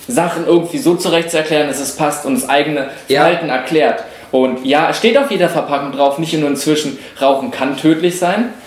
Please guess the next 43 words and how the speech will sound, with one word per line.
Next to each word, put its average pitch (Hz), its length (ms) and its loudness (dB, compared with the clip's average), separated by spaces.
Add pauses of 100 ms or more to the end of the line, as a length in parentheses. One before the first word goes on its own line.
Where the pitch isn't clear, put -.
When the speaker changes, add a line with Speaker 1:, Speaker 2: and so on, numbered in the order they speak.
(100)
Speaker 1:
sondern 143 300 0
Rauchen 135 360 2
ist - 400 -4
tödlich, 117 420 0
habe 117 140 0
ich - 60 -6
jetzt 113 140 -4
sogar 113 200 0
gesehen. 104 320 0 (320)
Und 117 320 2
selbst - 320 0
mit 143 180 -2
Schockbildern 147 800 0
und 117 100 -6
so 131 100 -4
einen 123 140 0
ganzen 120 320 0
Sachen. 110 260 0 (540)
Ähm, 131 360 2 (420)
ich - 120 -6
denke, 196 200 0
das 165 220 0
Risiko 170 440 2
wird 139 120 0
extrem 151 500 -2
runtergespielt, 139 840 0
dass 131 180 0
der 123 100 -4
Körper 131 600 0 (300)
sehr, 127 240 -2
sehr, 123 240 0
oder 110 120 0
der 110 140 2
Mensch 160 340 2
an 131 140 2
sich, 170 200 4
der 123 120 -2
Geist, 139 280 4
sehr, 135 160 0
sehr 131 120 0
gut 147 200 -6
da 120 80 0
drinne. 120 380 0